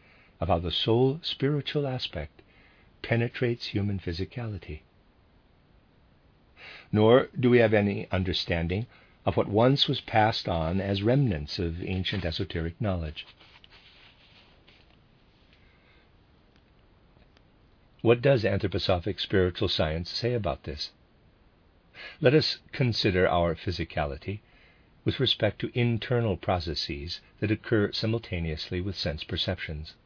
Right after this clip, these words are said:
Take, for example, the process of metabolism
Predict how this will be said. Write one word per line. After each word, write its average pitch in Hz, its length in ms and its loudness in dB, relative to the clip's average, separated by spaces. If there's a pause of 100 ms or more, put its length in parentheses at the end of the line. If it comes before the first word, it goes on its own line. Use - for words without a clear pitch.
(1600)
Take, - 320 6 (140)
for 98 160 0
example, 92 520 0
the 95 260 -2 (160)
process 101 480 2
of 85 220 -6
metabolism 98 800 -4